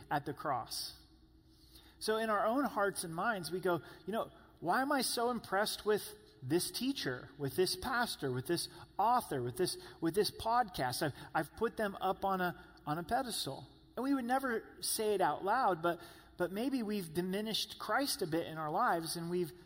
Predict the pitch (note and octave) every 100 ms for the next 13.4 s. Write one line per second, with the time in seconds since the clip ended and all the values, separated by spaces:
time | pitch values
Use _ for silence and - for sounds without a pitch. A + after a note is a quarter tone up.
0 | - D#3+ E3+ E3+ F3 E3+ F3+ C4 C4+ -
1 | A2+ C3+ F3+ F3+ E3 - C4 C#4+ B3 -
2 | - E3+ - F#3+ G3 - - E3 F#3 F#3+
3 | - F#3 D#3+ - G3 F3+ - C4+ A#3 A#2+
4 | - - - - - _ - - - -
5 | - - - - - - - - - F3+
6 | G#3 F#3+ F3+ F3 F#3+ D#3+ F3 E3+ F#3+ F#3
7 | F3+ F3+ - - F#3 - E3+ - F#3+ G#3
8 | A2 - - - - - - D3+ F#3 F3+
9 | - - - D#3+ F#3 G3 F#3+ F#3+ F#3+ -
10 | A#3 F3+ D3+ C#3 E3+ E3 D3 - - D#3+
11 | E3+ F3 F3+ F#3 - A3 F3+ E3 C3+ C#3
12 | - - - C#3 D3+ E3 F#3+ D#3+ F#3 G#3
13 | B3+ D#4 A#2